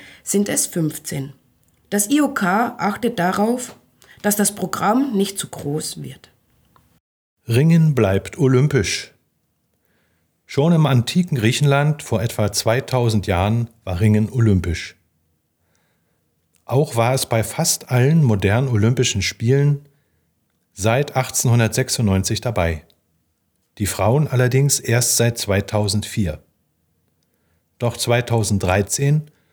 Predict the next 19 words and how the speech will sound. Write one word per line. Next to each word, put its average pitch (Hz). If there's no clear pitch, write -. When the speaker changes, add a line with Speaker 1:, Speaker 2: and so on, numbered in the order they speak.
Speaker 2:
wollte 113
das 110
I 143
O 113
K 123
die 104
Sportart 95
streichen. 123
Es -
gab 135
große 143
Proteste. 113
Schließlich 165
durfte 123
Ringen 127
olympisch 107
bleiben. 87
Vorerst. -
Stattdessen 120